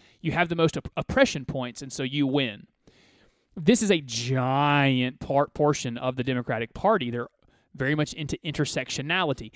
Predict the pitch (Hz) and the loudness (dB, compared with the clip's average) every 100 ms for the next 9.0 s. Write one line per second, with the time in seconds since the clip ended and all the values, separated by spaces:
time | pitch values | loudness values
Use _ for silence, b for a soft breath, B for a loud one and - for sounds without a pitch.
0 | B B 185 - 185 165 - 226 240 220 | B B -8 0 0 0 -2 0 2 2
1 | - b b b b - 123 170 269 _ | -2 b b b b -12 0 2 2 _
2 | 247 208 - - 240 247 180 120 120 - | 2 2 0 0 0 0 -2 -4 -6 -8
3 | - - - 165 - - - 262 - - | -12 -12 -6 -4 -4 -6 -2 -2 -2 -4
4 | 160 139 127 - _ _ _ _ _ _ | -4 -4 -8 -12 _ _ _ _ _ _
5 | 151 147 165 - 156 180 185 190 185 180 | -8 -2 -2 -4 -8 -4 -2 -2 -2 -2
6 | 175 - _ _ - 175 196 - 139 160 | -4 -8 _ _ -18 -4 -2 -2 -2 -2
7 | 220 - - - 147 180 220 - 214 - | -2 -2 -6 -8 -8 -2 -2 -2 -8 -10
8 | - - 160 143 - 147 143 156 147 156 | -10 -4 -4 -4 -6 -8 -4 -4 0 -2